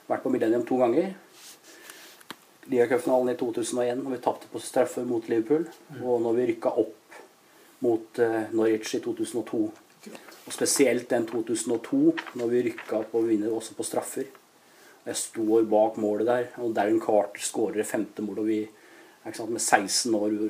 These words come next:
Speaker 1: ute fra Premier League. Det var akkurat som, eh, alt ble helt svart, og jeg våkna opp, eh, etter noen sekunder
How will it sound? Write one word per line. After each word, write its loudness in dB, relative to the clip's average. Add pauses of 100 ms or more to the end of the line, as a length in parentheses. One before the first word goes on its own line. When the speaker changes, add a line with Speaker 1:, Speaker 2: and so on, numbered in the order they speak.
Speaker 1:
ute -8
fra -8
Premier -4
League. -8 (280)
Det -6
var 4
akkurat -2
som, 0
eh, -2 (720)
alt 2
ble 2 (120)
helt 0
svart, 0 (300)
og -2
jeg 6
våkna 0 (100)
opp, 0 (180)
eh, 2
etter 0
noen 2
sekunder 4